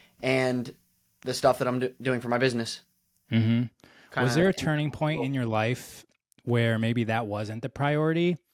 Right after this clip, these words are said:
Speaker 2: and then you just decided, like, "This is the direction that I'm going to go in"?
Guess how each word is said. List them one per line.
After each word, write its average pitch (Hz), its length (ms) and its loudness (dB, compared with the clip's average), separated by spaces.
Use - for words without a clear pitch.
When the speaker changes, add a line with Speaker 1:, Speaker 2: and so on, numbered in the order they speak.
Speaker 2:
and 117 300 -2
then 110 380 0
you 107 360 -2
just - 260 -10
decided, 110 480 -2
like, 104 180 -6
"This 120 340 -2
is 120 140 -8
the 117 60 -6
direction 110 560 -2
that 107 160 0
I'm 98 140 -4
going 104 260 0
to 98 60 -2
go 92 280 0
in"? 127 220 2